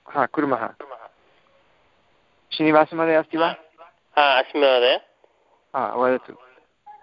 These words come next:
Speaker 2: एज् प्लस् आ प्लस् ति, यजति।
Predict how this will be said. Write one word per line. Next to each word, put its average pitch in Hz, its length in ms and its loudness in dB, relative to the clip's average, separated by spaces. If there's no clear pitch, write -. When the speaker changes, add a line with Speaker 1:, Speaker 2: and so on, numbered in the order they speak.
Speaker 2:
एज् 165 560 0
प्लस् - 420 -2
आ 147 220 4
प्लस् 156 400 -2
ति, 151 320 -6
यजति। 135 560 -2